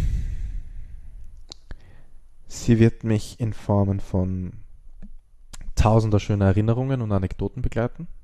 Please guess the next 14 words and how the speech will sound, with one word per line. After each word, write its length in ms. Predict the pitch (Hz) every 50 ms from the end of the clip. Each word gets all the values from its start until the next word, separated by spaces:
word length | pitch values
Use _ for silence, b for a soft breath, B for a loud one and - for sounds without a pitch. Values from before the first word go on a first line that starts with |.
| - - - - - - - - - - - - - - - - - - - - - - - - - - - - - - - - - - - - - - - - - - - - - - - - - - - -
Sie 180 | - - - 104
wird 160 | 104 101 -
mich 160 | 113 101 -
in 80 | 113 104
Form 440 | - - - 101 98 95 95 92 92
von 460 | - - - 95 92 90 90 90 - -
vielen 280 | - - - 98 95 90
Freunden 480 | - - - 80 90 - - - 139
weiterhin 260 | 127 113 - - 123 117
begleiten. 480 | 123 - - - - - - - 165 - - - - - - - - - - - - - - - - - - - - - - - - - - - - - - - - - b b b b b b b b b b b b b b b b b b b b - - - - - - - - - - - -
Und 480 | - - 110 107 107 107 101 101 98 - - - - - - b b b b b b b b b b b - - - - - - - - - - - - - - -
sie 460 | - - - - - 104 101 95 98
wird 300 | 101 98 95 - - -
mich 380 | 101 92 - - - - -